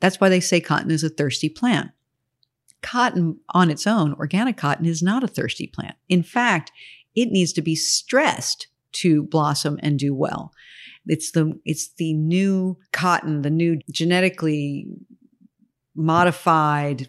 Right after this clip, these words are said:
lab-created cotton that's thirsty. And then all the chemicals that go on it to create, make it easy to harvest,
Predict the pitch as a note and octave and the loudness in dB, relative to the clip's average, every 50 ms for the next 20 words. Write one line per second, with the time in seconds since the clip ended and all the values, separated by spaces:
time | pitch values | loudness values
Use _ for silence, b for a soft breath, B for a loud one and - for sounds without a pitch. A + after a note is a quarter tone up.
0 | _ _ - D3+ D#3 D3+ D#3 D3+ F3+ F3+ F#3 F#3+ G3 F3 C#3+ - - - F#3+ F3+ | _ _ -14 -12 -10 -6 -2 0 2 4 4 4 2 2 -2 -4 -4 0 2 2
1 | E3 E3 D#3+ D#3 D3+ C3+ - - - C#3+ D3 - - - F3+ - C#3 C3+ - b | 4 4 4 2 2 0 -2 -2 -2 -2 -2 -4 -6 -10 -10 -10 -12 -14 -16 b
2 | b b b b b b b b b b b b b b _ _ _ _ _ _ | b b b b b b b b b b b b b b _ _ _ _ _ _
3 | - D3+ C3 - D#3+ D3 D3 - - - - E3+ D#3 C#3+ C3+ - - - - - | -18 -6 0 2 2 2 2 0 -4 -2 2 4 4 4 4 0 -2 -4 -6 -10
4 | - - - _ - D#3+ D#3+ E3 D#3+ D#3+ - - D3+ D3 D3+ D#3 D#3+ E3 E3 D#3 | -10 -12 -10 _ 0 2 4 4 2 2 0 -2 -2 -2 0 0 0 0 0 0
5 | D#3+ - F3 E3 D#3+ D#3 - D#3 D3+ C#3+ - D3+ D3 - D3+ C#3+ - - D3 D#3 | -2 0 0 0 0 -2 -2 -4 -4 -2 -2 -4 -2 -2 -2 -2 -2 0 2 2
6 | E3 E3 D3+ - - - C#3+ - - - D3 C#3+ C#3+ D3+ D#3 D#3 D#3 - _ - | 4 4 2 0 -4 -10 -14 -14 -10 -6 -4 -2 0 0 0 0 -2 -6 _ -20
7 | - _ _ _ _ _ - - E3+ D#3+ D#3 - - - - D#3 C#3 - C#3+ C3+ | -20 _ _ _ _ _ 0 2 2 2 2 2 -2 0 0 0 0 0 -2 -2
8 | C#3 - - - C4+ B3+ B3 A#3 G#3+ F#3+ G#3+ G3 F#3 F3+ - - - | -4 -4 0 2 4 6 6 6 6 6 6 4 4 2 0 -4 -8